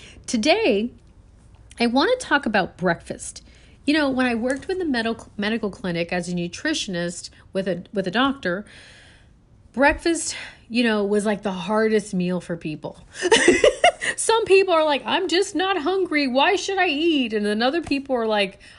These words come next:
"I have no idea what I should eat." And so we really, we really did actually work a lot in the breakfast meal.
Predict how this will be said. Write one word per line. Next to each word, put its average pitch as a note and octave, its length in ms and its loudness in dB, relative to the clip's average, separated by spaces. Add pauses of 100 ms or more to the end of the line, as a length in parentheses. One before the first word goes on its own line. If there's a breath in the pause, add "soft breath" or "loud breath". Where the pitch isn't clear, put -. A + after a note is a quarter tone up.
(140 loud breath)
"I D#4 120 4
have G#4 460 4
no G#4+ 220 4
idea G4 340 2
what D#4+ 460 2
I B3 180 0
should G#3 240 -6
eat." F#3 260 -6 (460 loud breath)
And C4 200 4
so C4 240 4
we B3 300 4
really, F4 400 4
we A#3 120 0
really F#4+ 360 2
did C#4+ 160 -2
actually B3+ 380 -2
work G3 300 -2
a D#3 60 -8
lot D#3+ 480 -6
in F3+ 200 -2
the F3 60 2
breakfast E3+ 640 0
meal. - 280 -6